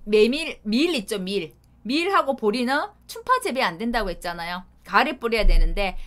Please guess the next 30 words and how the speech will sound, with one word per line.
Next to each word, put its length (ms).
춘파 440
재배 280
장-, 240
방식 360
해가지고 460
봄 240
파종하는 520
거 80
안 260
돼요. 240
메밀도 440
그래요. 400
어, 180
배추, 320
무는 460
벼하고 460
거의 280
같아요. 500
우리 140
벼, 300
벼 160
어떻게 280
배웠나요? 520
오감, 800
밭, 400
치마, 760
수피, 880
통판, 760
군전기 1200
배웠죠? 440